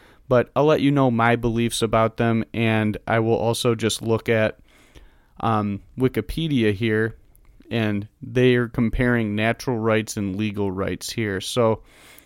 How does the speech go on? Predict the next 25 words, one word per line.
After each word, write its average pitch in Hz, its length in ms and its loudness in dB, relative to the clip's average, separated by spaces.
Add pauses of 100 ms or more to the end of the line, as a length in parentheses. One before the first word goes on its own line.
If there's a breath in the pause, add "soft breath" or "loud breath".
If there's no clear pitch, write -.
(260 loud breath)
uh, 113 280 0
I'll 139 100 0
just 143 240 -2
go 123 160 6
over 117 160 0
a 110 80 -2
quick 120 240 -4
definition 110 640 -2
that's 104 200 -4
on 104 220 -2
Wikipedia. 101 840 -2 (1080 soft breath)
Natural 160 440 2
rights 123 500 2 (180)
are 120 160 4
those 120 360 4
that 131 120 4
are 117 120 4
not 113 300 0
dependent 120 540 0
on 110 200 0
the 104 80 2
laws 117 560 2
or 113 160 0
customs 123 580 -2
of 117 100 -6